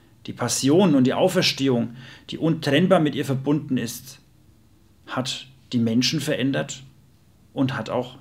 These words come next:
die Welt verändert. Es gab damals Menschen,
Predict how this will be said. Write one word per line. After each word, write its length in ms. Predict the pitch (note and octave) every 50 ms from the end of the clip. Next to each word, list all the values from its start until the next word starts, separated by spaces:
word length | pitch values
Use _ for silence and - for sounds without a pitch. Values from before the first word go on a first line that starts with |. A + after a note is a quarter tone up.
| -
die 100 | - C3+
Welt 220 | B2+ B2 B2 B2 B2+
verändert. 680 | - B2 F#2+ A2+ G#2+ G2+ G#2+ G#2 - - - - - _ _ _ _ _ _ _ _ _ _ _ _ _ - _ _ _ _ _ _ _ _ _ _ _ _ _ _ _ _ _ _ _ _ _ _ _ _ _ _ _ _ -
Es 160 | C3 B2+ -
gab 200 | - G3+ A3 -
damals 380 | - F#3 F#3 E3+ C#3+ C3 - A#2+
Menschen, 640 | A#2 A#2+ D#3+ - - F#3 F#3 E3 B2+ - -